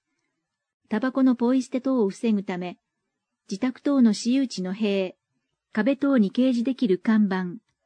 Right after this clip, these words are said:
シールを配布しています。一世帯五枚まで。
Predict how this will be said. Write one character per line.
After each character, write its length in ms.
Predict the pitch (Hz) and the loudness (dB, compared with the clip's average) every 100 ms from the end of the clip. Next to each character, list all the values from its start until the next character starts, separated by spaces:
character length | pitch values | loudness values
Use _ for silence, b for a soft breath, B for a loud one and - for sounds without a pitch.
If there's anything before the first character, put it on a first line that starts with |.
| _ _ _ | _ _ _
シ 260 | - - 277 | -12 -4 0
ー 40 | |
ル 120 | 226 180 | 0 0
を 40 | |
配 200 | 190 208 | -2 -4
布 120 | 196 | -4
し 100 | 190 | -8
て 120 | - 196 | -4 -4
い 100 | 180 | -4
ま 140 | 202 | -8
す。 160 | - _ _ _ _ _ _ _ _ _ _ _ 220 | -12 _ _ _ _ _ _ _ _ _ _ _ -8
一 80 | |
世 240 | 196 - 262 | -6 -4 -4
帯 240 | 202 185 - 214 | -4 -6 -8 -2
五 160 | 214 | 0
枚 240 | 220 226 214 | 2 2 0
ま 140 | 196 | -2
で。 180 | 175 | -6